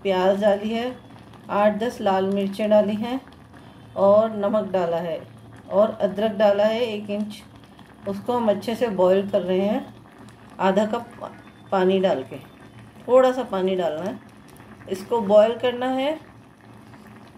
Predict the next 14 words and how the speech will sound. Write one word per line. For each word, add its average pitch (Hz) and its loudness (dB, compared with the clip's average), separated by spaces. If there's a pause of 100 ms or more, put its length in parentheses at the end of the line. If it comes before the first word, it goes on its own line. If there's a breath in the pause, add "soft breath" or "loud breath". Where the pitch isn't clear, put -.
इसकी 202 -6
जो 240 4
ingredients 233 -2
हैं 262 0
मैं 240 -4
नीचे 220 -4
description 208 -6
में 226 -2
लिख 208 -4
दूँगी, 214 -2
आप 208 2
देख 185 0
सकते 196 -6
हैं। 247 -4